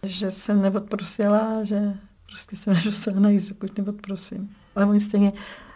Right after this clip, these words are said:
eh, takhle i zakázali, aby jsme si kupovali dorty, jo. Bědák tam přijde nějaký dítě z dětského domova, tak okamžitě do cukrárny.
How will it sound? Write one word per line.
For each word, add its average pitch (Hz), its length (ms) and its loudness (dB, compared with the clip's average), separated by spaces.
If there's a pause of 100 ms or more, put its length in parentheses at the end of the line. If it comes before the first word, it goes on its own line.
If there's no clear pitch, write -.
(120)
eh, 170 180 0
takhle 175 300 -2
i 196 140 2
zakázali, 202 640 4
aby 190 140 2
jsme 202 160 0
si - 120 0
kupovali 196 500 4
dorty, 208 500 0 (340)
jo. 190 280 -2 (440)
Bědák 190 380 4
tam 214 120 4
přijde 202 240 0
nějaký 202 300 2
dítě 190 280 0
z - 20 -2
dětského 196 400 0
domova, 185 420 2 (360)
tak 202 280 -2
okamžitě 208 560 4 (160)
do 208 120 2
cukrárny. 170 680 -2